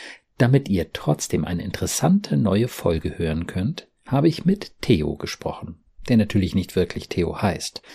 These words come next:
Der hat mir von seiner Wut auf seine Eltern erzählt.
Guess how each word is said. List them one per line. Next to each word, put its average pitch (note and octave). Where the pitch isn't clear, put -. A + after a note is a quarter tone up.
Der C#3
hat -
mir G#2+
von F#2
seiner D#2+
Wut F2
auf G#2
seine D#2+
Eltern -
erzählt. -